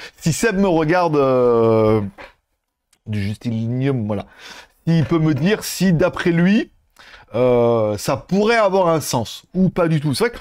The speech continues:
qu'on peut arriver à sentir la bille. Je pense que t'as plus le, le toucher moins de bûcheron que moi, tu vois, quand, euh, quand t'as la nécessité. Donc, euh, vous me direz ça en commentaire. La montre, elle est plutôt pas mal. Voilà, encore une fois,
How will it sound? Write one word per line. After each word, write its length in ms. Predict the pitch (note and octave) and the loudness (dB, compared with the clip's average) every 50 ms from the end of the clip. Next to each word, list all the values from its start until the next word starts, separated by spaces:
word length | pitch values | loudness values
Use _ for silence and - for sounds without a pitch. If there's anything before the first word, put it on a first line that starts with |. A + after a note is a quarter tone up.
| - - - | -18 -10 -4
qu'on 140 | - F3+ F3 | 0 0 0
peut 300 | - - - C#4 D4+ D4 | 0 0 -2 0 2 2
arriver 580 | C4 A#3+ A3 G#3 G#3 F#3+ F#3 A3 A#3 B3 C4 B3+ - | 2 0 0 0 2 2 2 2 2 2 0 0 -2
à 100 | D#3 D3+ | -4 -4
sentir 320 | - G3+ G3+ G3 - A3 | -2 -4 -4 -2 0 0
la 120 | G3 F#3 | 2 2
bille. 260 | E3+ D#3+ G3+ A3+ A3+ A3+ - - - | 2 2 2 2 0 -2 -4 -12 -12
Je 60 | - | -6
pense 180 | - B3+ C4 - | -2 -2 -2 0
que 60 | - | -2
t'as 160 | G3+ - F#3 | -2 -2 -2
plus 580 | D#3 - _ - A3 A#3+ B3 C4 C4+ - - - | -4 -4 _ -2 0 2 2 2 2 0 -2 -2
le, 600 | G3 F#3 F3+ F3 F3 E3+ E3 D#3 D#3 D#3 D3 D3 C#3+ | 0 2 2 2 2 2 2 4 4 4 4 4 2
le 140 | C#3+ D3 C#3 | 2 2 0
toucher 400 | C#3+ - F#3+ F3 - - G3+ F#3 | 0 -2 -4 -2 -2 0 0 0
moins 220 | D#3+ E3 G3 G3+ | 0 0 0 2
de 40 | F3+ | 2
bûcheron 420 | D#3+ E3 F#3+ F3 - - F#3 F3+ | 2 2 0 0 0 0 0 0
que 120 | E3 - E3+ | 0 0 -2
moi, 260 | D#3 D#3+ F3+ G3+ G#3+ | 0 0 0 0 -2
tu 100 | - D#3+ | -2 -2
vois, 180 | E3 F#3 F#3+ - - - - - - | -2 -2 -2 -6 -12 -20 -20 -8 -6
quand, 220 | - C#3+ C#3 - | -4 -4 -2 0
euh, 360 | D3 C3 C3 B2+ B2 A#2+ A#2 | 2 2 2 4 4 2 2
quand 160 | A2+ - C3 | 0 -2 -4
t'as 240 | B2+ - C3 B2+ B2+ | -4 -2 0 0 2
la 140 | B2 C3 C3+ | 2 2 2
nécessité. 600 | D3 D3+ C3+ D#3+ C3+ - - C3+ E3 G3+ A#3+ - - _ _ - - - - - - - - | 0 0 -2 -4 -8 -8 -6 -4 -4 -4 -4 -6 -10 _ _ -20 -20 -20 -20 -20 -18 -8 -4
Donc, 240 | C#3+ F#3+ F#3+ F#3+ A3 | -2 -2 0 0 0
euh, 340 | G3+ G3 G3 G3 G3 F#3+ F#3 | 0 2 2 2 2 2 2
vous 120 | F#3 A3 | 2 0
me 80 | A#3 A3+ | 0 0
direz 220 | G#3 A3+ A3 A#3 | 0 0 0 0
ça 140 | - - A#3 | 0 0 0
en 80 | A3 F#3+ | 0 0
commentaire. 500 | - G#3 F3+ F3+ E3+ - E3 E3+ G#3 A#3+ - - - - - - | 0 0 0 -2 -2 -2 -2 -4 -4 -4 -8 -16 -20 -10 -4 0
La 120 | E3+ G#3+ | 0 2
montre, 240 | A#3 C4 C4+ C4 - | 2 2 2 2 0
elle 120 | F#3 G#3 G#3+ | 0 0 0
est 60 | G#3+ | 0
plutôt 260 | G3+ - A#3+ D#4 D#4 | -2 -2 0 0 0
pas 160 | D4+ C4+ A#3+ | 0 0 0
mal. 300 | G#3 F#3 F3 G3 C4+ C#4 - | 2 2 2 2 0 0 0
Voilà, 240 | C#3+ C#3+ C3+ D3 F#3 | 0 2 2 2 0
encore 200 | A3 - F#3 F3 | 0 0 -2 -2
une 60 | D#3+ | -2
fois, 200 | - - G#3 G3+ | -2 -2 -4 -4